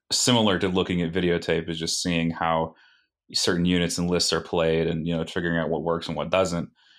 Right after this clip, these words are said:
So that definitely contributes to your development as a player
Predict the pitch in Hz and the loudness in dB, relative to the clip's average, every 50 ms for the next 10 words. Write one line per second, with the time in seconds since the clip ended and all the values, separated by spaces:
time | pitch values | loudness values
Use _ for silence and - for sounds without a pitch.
0 | _ _ _ - - - 98 95 87 - 90 95 95 92 - 95 87 - 95 87 | _ _ _ -8 -4 0 2 2 2 2 2 2 2 2 2 -2 -2 0 0 -2
1 | - 95 87 85 85 87 82 - - - 90 82 82 85 82 87 87 87 87 78 | 0 0 0 0 0 -2 -2 -2 -4 -2 -2 -2 -2 -2 -2 0 2 2 2 0
2 | 87 85 80 80 82 78 - - 107 107 104 101 95 90 85 82 82 - | -2 -4 -4 -6 -8 -10 -8 -4 0 2 4 4 4 4 2 0 -2 -4